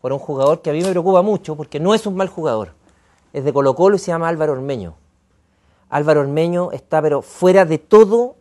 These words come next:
de todo, de todo lo normalidad cuando entra a un campo de juego. Él cree que ser agresivo e ir a pegar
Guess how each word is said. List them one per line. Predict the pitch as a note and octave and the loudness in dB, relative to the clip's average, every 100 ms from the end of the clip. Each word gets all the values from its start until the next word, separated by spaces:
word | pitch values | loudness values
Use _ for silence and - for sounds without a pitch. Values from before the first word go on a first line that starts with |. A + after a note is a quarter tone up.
| _ | _
de | A#2+ C#3 | -12 -6
todo, | C#3+ G3 G#3 | 2 2 4
de | F3 | 0
todo | E3 G#3 | 2 4
lo | A3 | 4
normalidad | G#3 F#3+ F3+ E3+ E3 F3+ A2+ _ _ _ _ | 2 0 0 2 6 4 2 _ _ _ _
cuando | D3 C#3+ E3 | -8 -4 -4
entra | F3 F#3+ | -2 -6
a | |
un | |
campo | - F3+ F3+ D#3+ | -4 -4 -2 -4
de | |
juego. | - F#3+ A2+ G2 _ _ _ | 0 -2 -2 -8 _ _ _
Él | C#3 - | -14 -6
cree | F3 E3 | -4 -4
que | D3+ | -4
ser | F3+ | -4
agresivo | E3+ D3+ - G3+ G3 G#3+ A3 _ _ | -2 -4 -8 -6 -4 -4 -8 _ _
e | C3+ D3 | -4 -2
ir | E3 | 0
a | |
pegar | D3 C#3+ F#3 A3 | 0 2 2 0